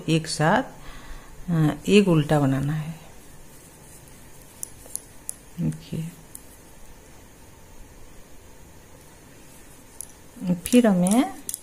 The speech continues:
अ, यहाँ एक फंदा है, अम, बन गया, फिर हमें सात फंदा ऐसे, अम, यहाँ पर बना लेना है। देखिए, ऐसे एक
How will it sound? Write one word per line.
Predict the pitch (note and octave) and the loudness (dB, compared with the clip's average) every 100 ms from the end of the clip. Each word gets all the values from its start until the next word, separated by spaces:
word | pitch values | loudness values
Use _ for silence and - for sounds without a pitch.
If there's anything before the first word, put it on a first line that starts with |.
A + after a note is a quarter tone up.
| - - - - - - - | -14 -20 -20 -20 -20 -18 -6
अ, | F3+ E3+ E3+ | -4 -4 -4
यहाँ | F#3+ F3+ G#3 | -6 -4 -2
एक | G#3+ G#3+ | -2 -2
फंदा | - G#3 G3+ G#3+ | -2 0 2 2
है, | G#3 | 0
अम, | F#3+ G3 G3 G3 F#3+ | -2 0 2 2 2
बन | G#3+ G#3+ | 2 4
गया, | A3+ A3+ | 2 0
फिर | A3+ G#3+ | 0 4
हमें | G#3+ A3 | 4 4
सात | A3 G3+ A3 | 2 2 2
फंदा | - F#3+ F3+ G3 | 0 0 2 2
ऐसे, | G3 E3 - A#3+ | 0 -2 0 0
अम, | F4 - - - - - - - D#3+ D#3 D#3 - | 0 -6 -20 -20 -20 -20 -10 -4 0 0 -2 -4
यहाँ | F3 D#3+ F3+ | -4 -2 -4
पर | F3 F3+ F3 | -2 -6 -4
बना | D#3+ D3 | -2 0
लेना | D3 C#3 C#3+ | 0 -2 -4
है। | D3+ E3+ - - - - - - - - - | -6 -10 -12 -20 -20 -20 -20 -20 -20 -20 -10
देखिए, | D#3+ C#3 - C#3 | -10 -8 -4 -4
ऐसे | C#3 - - - - - - - - - - - - - - - - - - - | -4 -8 -12 -18 -20 -20 -20 -20 -20 -20 -20 -20 -20 -20 -20 -20 -20 -18 -14 -4
एक | E3+ E3 E3+ F#3 A3 - | 0 2 2 2 0 -4